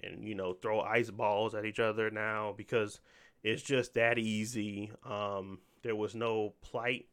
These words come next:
that we had to go through. It just seemed easy to contain and wield the darkness. And this is something that they've been hitting at for a very long time. So this payoff sucked, in my opinion. It really sucked. But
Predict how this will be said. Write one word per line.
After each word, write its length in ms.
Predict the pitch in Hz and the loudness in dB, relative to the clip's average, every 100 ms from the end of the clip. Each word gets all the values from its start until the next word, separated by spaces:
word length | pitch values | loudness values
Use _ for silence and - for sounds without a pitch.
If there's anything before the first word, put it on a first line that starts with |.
| - | -8
that 160 | 117 117 | -4 -4
we 120 | 117 | 0
had 240 | 123 120 | 0 0
to 60 | 120 | -2
go 280 | 120 113 117 | 0 2 0
through. 680 | 113 117 113 113 110 110 - _ _ _ _ _ - - _ - | -4 -6 -6 -4 -4 -6 -12 _ _ _ _ _ -20 -20 _ 4
It 280 | 123 123 - | 4 4 -2
just 280 | 123 117 | -4 -2
seemed 400 | - 117 113 104 | -4 -2 -2 -4
easy 500 | - 107 120 113 110 | -8 -6 -4 -4 -6
to 100 | 98 | -8
contain 600 | 95 - 90 113 110 107 | -8 -10 -4 0 0 0
and 300 | 98 92 95 - - - | -2 -4 -6 -12 -20 -10
wield 400 | 120 117 104 95 | -2 0 0 -2
the 80 | 98 | -4
darkness. 680 | 104 104 101 101 104 101 - - - - - | 2 2 2 -2 -6 -6 -12 -20 -20 -14 -4
And 100 | 117 | -2
this 100 | 123 | 0
is 60 | |
something 200 | 117 120 | 0 0
that 100 | 110 | 0
they've 180 | 110 104 | 0 0
been 200 | 101 98 - | -2 -8 -8
hitting 320 | 123 87 98 | -8 -4 -2
at 280 | 95 92 - | -2 -2 -8
for 200 | - 85 | -8 -6
a 60 | |
very 240 | 101 101 98 | -2 -2 -2
long 220 | 87 87 | -6 -8
time. 480 | - 117 113 110 110 | -4 2 4 4 0
So 240 | - 95 | -2 -4
this 200 | 92 107 | -4 -6
payoff 540 | - - 110 104 101 - _ _ _ _ _ _ | -6 -4 -2 0 0 -4 _ _ _ _ _ _
sucked, 560 | - - 90 - - - _ _ - - | -4 0 0 0 -12 -20 _ _ -16 -10
in 60 | |
my 200 | 90 87 | -6 -6
opinion. 460 | 82 - 95 82 85 | -6 -8 -12 -10 -10
It 100 | 87 | -6
really 240 | 98 95 | -6 -6
sucked. 440 | - - - - - _ - - - _ _ - | -6 -6 -6 -10 -20 _ -20 -20 -20 _ _ 6
But 560 | 143 165 139 127 - | 10 10 10 6 0